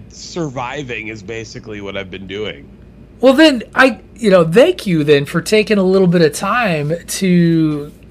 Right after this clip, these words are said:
Speaker 2: you know, pause, catching up on that sleep and recovery to spend some time today on the five by five.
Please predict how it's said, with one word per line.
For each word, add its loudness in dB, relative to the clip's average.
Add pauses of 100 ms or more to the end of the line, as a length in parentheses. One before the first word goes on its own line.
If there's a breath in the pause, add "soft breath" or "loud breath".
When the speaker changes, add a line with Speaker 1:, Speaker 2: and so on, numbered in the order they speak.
(200)
Speaker 2:
you 0
know, -2 (500)
pause, 4
catching 4
up 6
on 4
that 0
sleep -2
and -2
recovery 0 (440 loud breath)
to 0
spend 2
some 2
time -2
today 2
on 0
the -4
five 0
by 2
five. 2